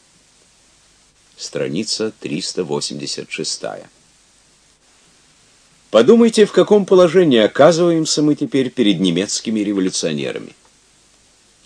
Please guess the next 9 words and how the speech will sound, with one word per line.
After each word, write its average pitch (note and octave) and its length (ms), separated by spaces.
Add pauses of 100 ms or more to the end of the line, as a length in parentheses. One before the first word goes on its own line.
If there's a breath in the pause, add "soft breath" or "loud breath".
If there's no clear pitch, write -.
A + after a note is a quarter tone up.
(200)
Они A2 220
могут E3+ 260
сказать A2 500
нам: A#1 220 (1400 soft breath)
«Мы B2 320
имеем D3+ 520
одного A#2+ 640
Либкнехта, F#2 800 (340)
который A#2+ 420